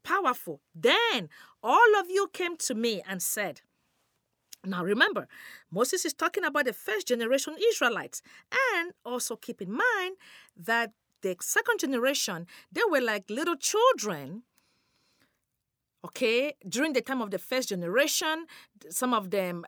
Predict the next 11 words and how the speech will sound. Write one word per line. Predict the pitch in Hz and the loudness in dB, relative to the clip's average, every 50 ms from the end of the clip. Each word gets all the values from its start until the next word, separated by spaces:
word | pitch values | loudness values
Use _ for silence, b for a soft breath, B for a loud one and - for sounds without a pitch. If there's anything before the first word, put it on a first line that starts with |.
| - | -12
uh, | 139 170 165 160 | -10 -8 -8 -4
were | 190 180 180 170 | -2 -2 -2 -2
adolescents, | - 175 165 165 160 220 294 - - - 370 349 359 349 - - - | -4 -6 -4 -2 -2 0 0 0 0 0 0 0 0 -2 -4 -6 -4
teenagers. | - - 349 339 330 320 311 262 - 302 302 302 294 - B B B B | 0 0 0 0 0 -2 -2 -2 -2 -2 -2 -2 -2 -4 B B B B
So | B - - 311 | B -4 -2 -2
they | 233 196 285 392 480 466 415 | 0 0 2 4 4 4 4
remember | 285 269 233 226 226 247 294 359 453 453 381 214 202 170 143 139 135 151 196 233 - _ _ _ _ _ _ _ _ _ _ _ _ _ _ _ _ _ _ | 2 2 2 2 2 4 4 4 4 2 0 -2 -4 -4 -6 -6 -10 -10 -12 -14 -18 _ _ _ _ _ _ _ _ _ _ _ _ _ _ _ _ _ _
these | - 277 277 - - - - _ _ | -2 -2 -2 -2 -4 -6 -8 _ _
incidences, | 285 330 320 - - 277 202 202 196 190 - - - - - - - _ | -4 -2 -2 -2 -4 -4 -4 -4 -4 -4 -6 -8 -10 -12 -14 -16 -14 _
these | 175 247 269 - - | -4 -2 -2 -2 -2
events. | 233 214 165 202 254 214 147 143 - - | -4 -4 0 0 0 0 -2 -6 -10 -12